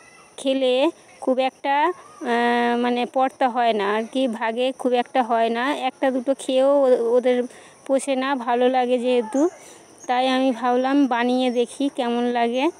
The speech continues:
এই মোমোটা কার কার ভালো লাগে অবশ্যই করে জানাবে বন্ধুরা। আর ভিডিওটা কেমন লাগলো অবশ্যই করে জানিও। খুব একটা ভালো ভিডিও আমি বানাতে পারি না, আমি জানি,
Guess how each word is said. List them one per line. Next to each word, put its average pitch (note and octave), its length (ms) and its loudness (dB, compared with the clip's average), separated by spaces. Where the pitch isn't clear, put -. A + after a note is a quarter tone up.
এই C#4 240 2
মোমোটা C#4 680 4
কার B3 340 0
কার B3+ 300 0
ভালো A#3 340 0
লাগে A#3+ 320 2
অবশ্যই A#3+ 520 0
করে B3+ 280 2
জানাবে A3+ 460 0
বন্ধুরা। A#3+ 720 0
আর C4 180 -2
ভিডিওটা A#3+ 680 -2
কেমন A#3 360 -2
লাগলো A#3+ 540 0
অবশ্যই A3+ 380 -2
করে B3+ 240 0
জানিও। A#3 580 -2
খুব A#3+ 180 -2
একটা B3 340 0
ভালো A#3+ 360 0
ভিডিও A#3+ 380 0
আমি B3 260 0
বানাতে A#3+ 460 -2
পারি A3+ 320 -2
না, A#3+ 220 -2
আমি A#3 200 -2
জানি, A3+ 480 -2